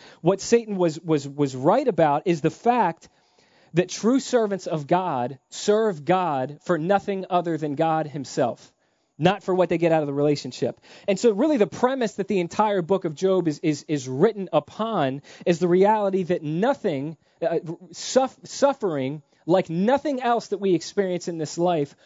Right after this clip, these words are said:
will reveal to you and I whether or not we got into our relationship with God to get him to serve us or out of a genuine desire to serve him. And so in a sense,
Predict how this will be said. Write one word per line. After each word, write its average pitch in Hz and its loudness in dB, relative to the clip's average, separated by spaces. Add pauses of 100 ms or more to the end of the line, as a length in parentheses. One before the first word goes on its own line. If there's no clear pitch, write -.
(140)
will 220 4
reveal 220 0
to - -6
you 196 0
and 180 0
I 170 -2 (240)
whether 214 2
or 233 -2
not 214 -2
we 202 0
got 185 2
into 180 -2
our 175 4
relationship 175 0
with 151 -2
God 156 0
to 151 -6
get 156 0
him 190 -4
to 214 0
serve 214 0
us 170 -2 (580)
or 175 4
out 185 0
of 170 0
a 165 0
genuine 185 -2
desire 165 0
to 156 -8
serve 147 -4
him. 113 -4 (280)
And 185 0
so 240 2
in 226 0
a 170 0
sense, - -2